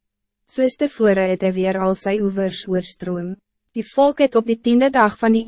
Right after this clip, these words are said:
eerste maand uit die Jordaan gekom en kamp opgeslaan in Gilgal, oos van Jericho. Joshua het die twaalf klippe wat hulle uit die Jordaan saamgebring het, in Gilgal opgestel en vir die Israëlieten gesê,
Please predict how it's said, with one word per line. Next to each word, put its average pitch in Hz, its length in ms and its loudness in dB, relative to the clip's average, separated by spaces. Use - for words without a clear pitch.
eerste 233 320 0
maand 180 340 0
uit 196 140 -2
die 202 160 -2
Jordaan 190 400 0
gekom 202 480 -2
en 196 160 -4
kamp 202 320 2
opgeslaan 175 720 -2
in 180 100 0
Gilgal, 175 600 -2
oos 196 320 -2
van 214 160 0
Jericho. 180 600 -4
Joshua 226 500 0
het 214 160 0
die 233 100 -4
twaalf 247 380 2
klippe 214 480 -4
wat 190 160 0
hulle 202 240 0
uit 202 80 -4
die 202 160 0
Jordaan 190 440 0
saamgebring 170 720 -2
het, 170 240 -6
in 190 160 0
Gilgal 226 460 2
opgestel 175 720 -2
en 185 140 -2
vir 190 140 -4
die 208 160 -2
Israëlieten 185 760 -2
gesê, 196 340 -4